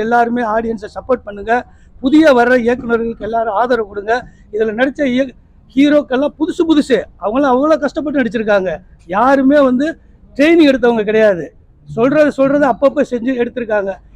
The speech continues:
இந்த மாதிரி சின்ன படங்களுக்கு நீங்க எல்லாரும் ஆதரவு கொடுத்து அதுக்கு வெற்றி பெற செஞ்சதுனால தான் நிறைய இயக்குனர்கள் நல்ல கதைகளை இந்த மக்களுக்கு கொடுப்பாங்கன்றதை உங்கள்கிட்ட வேண்டி விரும்பி கேட்டுக்கிறேன். எல்லாரும் தியேட்டர்ல வந்து பாருங்க, பார்த்தவங்க பார்த்த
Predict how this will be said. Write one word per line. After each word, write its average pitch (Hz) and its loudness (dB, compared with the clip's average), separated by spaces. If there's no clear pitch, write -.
இந்த 277 2
மாதிரி 294 4
சின்ன 339 -2
படங்களுக்கு 262 0
நீங்க 226 -4
எல்லாரும் 247 0
ஆதரவு 247 0
கொடுத்து 214 -6
அதுக்கு 208 -6
வெற்றி 254 -4
பெற 294 2
செஞ்சதுனால 220 -4
தான் 254 -4
நிறைய 262 2
இயக்குனர்கள் 254 -2
நல்ல 247 2
கதைகளை 247 0
இந்த 240 0
மக்களுக்கு 226 -2
கொடுப்பாங்கன்றதை 220 -2
உங்கள்கிட்ட 202 -6
வேண்டி 233 -2
விரும்பி 220 -8
கேட்டுக்கிறேன். 208 -6
எல்லாரும் 277 0
தியேட்டர்ல 262 0
வந்து 240 -6
பாருங்க, 220 0
பார்த்தவங்க 262 0
பார்த்த 247 -4